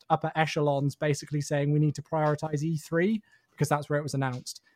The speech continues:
And it was just pure coincidence that that was when it was announced. Um, but I've always been on board with it since day one of seeing that announcement. And, and it's not just because they flew me out to Seattle and were kind and treated me to an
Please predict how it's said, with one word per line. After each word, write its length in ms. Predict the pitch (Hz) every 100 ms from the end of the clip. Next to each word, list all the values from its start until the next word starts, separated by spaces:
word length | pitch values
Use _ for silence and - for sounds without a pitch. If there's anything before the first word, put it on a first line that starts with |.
| 156
And 120 | 147
it 60 |
was 100 | 156
just 260 | - 147 -
pure 580 | - - 202 214 208 196
coincidence 760 | - 180 185 - 139 127 135 -
that 140 | 147
that 100 | 143
was 100 | 143
when 100 | 143
it 60 | 151
was 100 | 139
announced. 500 | 143 131 135 - - _ - - - _
Um, 460 | 165 165 170 165 156 _ _ _ - -
but 280 | 147 175 185
I've 220 | 170 190
always 240 | 214 214 196
been 200 | 196 185
on 140 | 170
board 220 | 156 165
with 120 | 151 151
it 160 | 156 -
since 760 | - - 147 143 - - - - -
day 220 | 143 139
one 400 | 135 127 123 127
of 80 | 135
seeing 260 | - 139 139
that 140 | 139
announcement. 720 | 131 127 139 - 131 127 135 -
And, 320 | 139 135 135 - - - -
and 100 | 180
it's 160 | -
not 240 | 190 196 190
just 180 | 175
because 260 | 170 - 151
they 280 | 151 139 127
flew 320 | - - 151
me 120 | 143
out 160 | 135 131
to 100 | 143
Seattle 520 | - 143 135 127 123
and 140 | 131 131
were 100 | 123
kind 260 | - 143 135
and 140 | 131
treated 240 | - 151 139
me 140 | 139
to 100 | -
an 100 | 143